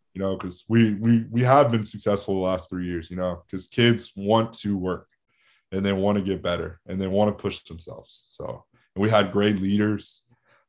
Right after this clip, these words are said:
um, great captains that, that really wanted to turn the tide and, and get things going in the right direction. 'Cause, I mean, when I first got there, uh, the guys hadn't seen playoffs since twenty fourteen.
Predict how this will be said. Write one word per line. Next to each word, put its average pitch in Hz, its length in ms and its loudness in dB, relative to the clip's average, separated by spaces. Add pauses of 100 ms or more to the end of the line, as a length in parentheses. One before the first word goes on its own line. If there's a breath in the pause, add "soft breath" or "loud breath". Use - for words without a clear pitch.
um, 90 200 -4
great 110 260 4
captains 98 680 0
that, 90 240 -2
that 90 140 -2
really 107 260 4
wanted 104 340 2
to 95 80 -4
turn 101 300 -2
the 98 60 0
tide 101 680 4
and, 90 240 -10
and 92 200 -8
get 104 200 0
things 101 220 -2
going 95 320 -2
in 95 60 -4
the 92 80 -2
right 98 220 0
direction. 92 640 -4
'Cause, - 320 -8 (440 soft breath)
I - 40 0
mean, 104 120 6
when 98 100 8
I 107 100 8
first 123 300 4
got 110 300 6
there, 95 340 0 (120)
uh, 90 380 0 (600)
the 110 80 -4
guys 110 320 8
hadn't 120 260 4
seen 107 200 -4
playoffs 107 540 6
since - 440 -14
twenty 110 240 2
fourteen. 104 600 2